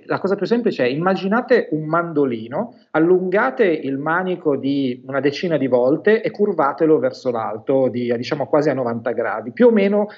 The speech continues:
avete un oggetto simile a quello che può essere, eh, un'arpa, ehm, un'arpa a,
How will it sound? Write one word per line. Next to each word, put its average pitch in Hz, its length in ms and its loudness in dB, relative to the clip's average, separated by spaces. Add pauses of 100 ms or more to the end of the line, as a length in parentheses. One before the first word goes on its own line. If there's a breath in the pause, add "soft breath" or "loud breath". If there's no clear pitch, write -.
(140 loud breath)
avete 160 520 2
un 175 140 -4
oggetto 165 420 -2
simile 165 640 0
a 160 100 2
quello 143 320 -2
che 139 180 -4
può 135 220 2
essere, 131 480 0 (300 loud breath)
eh, 131 160 0
un'arpa, 127 840 -2
ehm, 113 600 -4
un'arpa 123 600 -2 (400 loud breath)
a, 113 480 -4